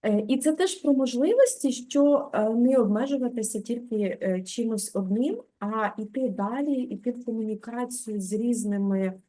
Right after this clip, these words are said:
структурами, як державними, так і приватними, так і громадськими. Е, таким чином ви максимально про себе, е, заявите світу і максимально зможете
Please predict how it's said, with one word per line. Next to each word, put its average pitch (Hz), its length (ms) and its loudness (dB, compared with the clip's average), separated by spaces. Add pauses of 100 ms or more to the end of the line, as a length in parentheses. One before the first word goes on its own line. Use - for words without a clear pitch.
(340)
структурами, 220 920 0
як 247 220 0
державними, 226 840 0
так 196 260 -4
і 269 80 -4
приватними, 202 720 -2
так 240 240 -4
і 262 60 2
громадськими. 196 880 -2 (380)
Е, 185 260 0 (100)
таким 262 320 2
чином 349 460 0
ви 254 100 0
максимально 254 760 0
про 208 140 -4
себе, 202 680 0 (220)
е, 190 260 -2
заявите 233 560 -2
світу 240 520 -2
і 226 80 -4
максимально 247 680 -2
зможете 220 840 -4